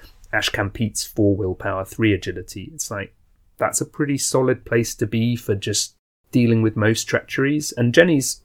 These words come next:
it's si-, similar, three three. Um, it's not, again, it's not great. I'm not saying this is better than being, say, a mystic and having five willpower and blasting your way through every willpower treachery. But in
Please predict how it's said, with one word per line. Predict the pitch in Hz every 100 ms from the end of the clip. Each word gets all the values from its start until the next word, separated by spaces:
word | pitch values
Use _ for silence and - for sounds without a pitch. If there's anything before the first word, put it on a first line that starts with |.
| _
it's | 135 - -
si-, | - 139 -
similar, | - 143 151 160 170
three | - 139
three. | 143 - 147 160 156 _ _
Um, | 120 113 -
it's | 165
not, | 208 -
again, | 131 123 107 92 - _
it's | - 143
not | 120
great. | 117 113 131 -
I'm | 110
not | 113
saying | - 107 104
this | 107 -
is | 101
better | - 110 - 113
than | 98 95
being, | 92 101 95 92
say, | - 101 92 90 -
a | 98
mystic | 95 - - -
and | 90
having | 90 90
five | - 98 101
willpower | 90 - 95 90
and | 90 90 - 135
blasting | 110 92 95 - 92
your | 90
way | 87 90
through | - -
every | 98 101 90
willpower | 90 90 101 95
treachery. | - - - 127 135 _ _ _ _ _ _
But | 120 104 - _ _ _ _ -
in | 113 104 107